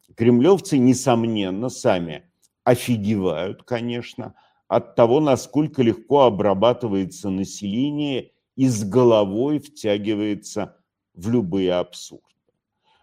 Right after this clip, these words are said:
Да, можно при этом сказать, что народ не виноват, что народ стал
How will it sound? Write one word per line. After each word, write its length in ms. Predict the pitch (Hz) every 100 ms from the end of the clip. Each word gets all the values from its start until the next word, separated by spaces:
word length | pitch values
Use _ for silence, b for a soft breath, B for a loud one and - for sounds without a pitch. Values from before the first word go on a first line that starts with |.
| _
Да, 340 | 151 156 180
можно 480 | 147 113 156 127 135
при 200 | - 98
этом 320 | 104 135 127
сказать, 540 | 110 - 110 98 113 117
что 460 | - - 101 - _ _ _
народ 500 | 101 110 113 120 -
не 140 | 107
виноват, 840 | 98 98 90 80 104 135 131 110 -
что 280 | - -
народ 420 | 98 98 104 110 -
стал 460 | - 113 104 -